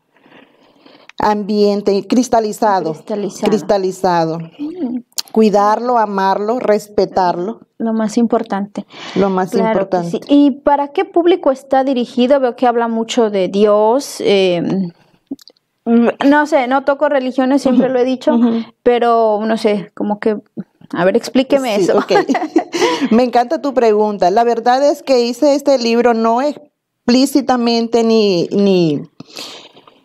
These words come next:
Speaker 1: ni tampoco lo quise meter a religiones, sino que yo, la, la verdad es que yo quiero llegarle al corazón,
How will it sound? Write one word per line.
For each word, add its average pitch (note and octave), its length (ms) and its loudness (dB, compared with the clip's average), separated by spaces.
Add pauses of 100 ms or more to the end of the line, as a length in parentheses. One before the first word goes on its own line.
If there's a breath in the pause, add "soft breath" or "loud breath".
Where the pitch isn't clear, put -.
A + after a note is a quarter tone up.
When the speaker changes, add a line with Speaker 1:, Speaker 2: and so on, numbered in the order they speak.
(200 loud breath)
Speaker 1:
ni A3+ 160 4
tampoco G#3+ 480 0
lo A3+ 140 0
quise A3+ 280 -2
meter A3 440 0
a F#3 220 0
religiones, B3 760 0
sino A3 260 0
que A3+ 140 2
yo, A3+ 100 4 (160)
la, G#3+ 400 4
la A#3 140 2
verdad A#3 380 2
es F4 140 -6
que C4 140 2
yo A#3+ 140 2
quiero A#3+ 320 0
llegarle G#3+ 680 0 (400)
al A3 140 0
corazón, G#3+ 800 0